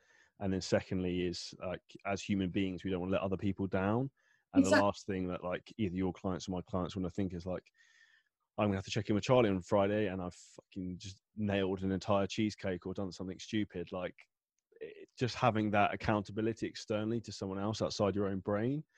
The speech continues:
Speaker 2: Exactly.
Speaker 1: is so important, so
Speaker 2: I
Speaker 1: important.
Speaker 2: want them to be able to come and tell me, "I've had a whole cheesecake, what do
Speaker 1: Yeah.
Speaker 2: I do?" And
Speaker 1: Yeah.
Speaker 2: they can, and that's what, they don't feel like they're gonna get told off. Like, I don't know, like, it's as if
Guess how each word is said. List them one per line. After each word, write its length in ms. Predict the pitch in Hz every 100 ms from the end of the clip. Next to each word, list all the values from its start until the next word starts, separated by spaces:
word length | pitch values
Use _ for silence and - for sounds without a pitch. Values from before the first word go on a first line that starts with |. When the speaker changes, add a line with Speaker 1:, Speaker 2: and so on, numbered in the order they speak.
| _ -
Speaker 2:
Exactly. 340 | 247 214 -
Speaker 1:
is 60 | 175
so 160 | 101
important, 500 | 92 87 90 78 90 - _
so 200 | - 98
Speaker 2:
I 40 |
Speaker 1:
important. 300 | 87 277 - 311
Speaker 2:
want 140 | 302
them 100 | 262
to 80 | 254
be 80 | 262
able 120 | 247
to 80 | 247
come 240 | 233 247
and 100 | 233 226
tell 220 | 247 262
me, 240 | 202 175 -
"I've 140 | 220
had 140 | 240
a 40 | 220
whole 140 | 233
cheesecake, 460 | 226 233 - 190 -
what 120 | -
do 80 | 214
Speaker 1:
Yeah. 80 | 214
Speaker 2:
I 60 |
do?" 100 | 202 - _ _ _ _ _ -
And 240 | 240 240
Speaker 1:
Yeah. 40 | - -
Speaker 2:
they 160 | 277 269
can, 460 | 349 349 170 156
and 120 | 165 226
that's 280 | - -
what, 220 | 247 233 226
they 80 |
don't 200 | 254 277
feel 140 | 269 240
like 120 | 220
they're 80 | 214
gonna 140 | 220
get 180 | 196 -
told 240 | 208 196
off. 480 | 202 - 226 254 - - - - -
Like, 300 | 214 208 - - _ _ _ _ _ _ _ 240
I 60 |
don't 160 | 247 269
know, 240 | 320 196 185
like, 200 | 196 -
it's 200 | 233 202
as 180 | 240 214
if 320 | 277 277